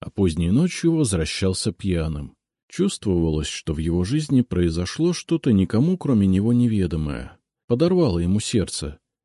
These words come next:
и теперь он жил неуверенно, неохотно, а как-то так, по привычке. По праздникам от обеда до девяти часов я уходил гулять,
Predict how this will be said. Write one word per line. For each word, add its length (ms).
и 80
теперь 380
он 100
жил 240
неуверенно, 800
неохотно, 800
а 140
как-то 600
так, 460
по 80
привычке. 760
По 100
праздникам 680
от 100
обеда 380
до 120
девяти 400
часов 460
я 160
уходил 460
гулять, 480